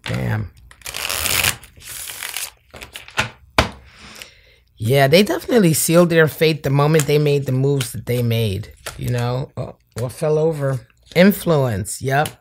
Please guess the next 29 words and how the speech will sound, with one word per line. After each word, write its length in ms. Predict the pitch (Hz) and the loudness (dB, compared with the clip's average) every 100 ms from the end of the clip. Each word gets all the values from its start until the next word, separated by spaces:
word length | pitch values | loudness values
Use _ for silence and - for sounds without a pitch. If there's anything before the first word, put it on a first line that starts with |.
| _ - | _ -10
That 280 | 131 147 143 | -2 -2 0
was 160 | 165 | -4
some 200 | - 165 | 0 2
of 100 | 160 | 2
the 100 | 156 | -2
thing, 360 | - 170 165 165 | 0 2 4 4
Mercury 500 | 151 151 - 151 147 | 2 0 -2 -2 0
and 140 | 139 | 0
Libra 320 | 143 151 - - | 0 -2 -4 0
influence. 720 | 165 - 151 131 127 131 - - - _ _ - - - - - - | 0 0 -2 0 0 -4 -12 -18 -20 _ _ -20 -20 -20 -20 -20 -10
Yeah, 540 | - - 131 135 113 - _ | -4 -2 -2 -2 -6 -12 _
they 160 | - 165 | -2 2
may 180 | 180 185 | 4 6
have 180 | 180 147 | 4 2
felt, 460 | - 143 147 165 | 0 0 0 -2
they 160 | 156 160 | 0 4
may 200 | 170 165 | 4 4
have 200 | 143 131 | 2 2
run 200 | 139 151 | 2 2
after 300 | 147 147 143 | 0 -2 -6
somebody 560 | - 147 143 139 143 | -4 -2 0 0 0
who 160 | 143 127 | 0 0
they 200 | 127 151 | 0 0
thought 320 | - 135 135 | 0 -4 -2
could 160 | - 131 | -6 -4
be 100 | 131 | -2
more 260 | 135 135 | 0 -2
influential. 920 | - 135 - 110 123 143 - 147 139 135 - - - - | -2 -6 -6 -6 -2 -4 -4 -4 -4 -6 -10 -20 -20 -12
Drama, 840 | 113 110 113 147 180 185 160 156 | -4 0 4 6 6 6 4 2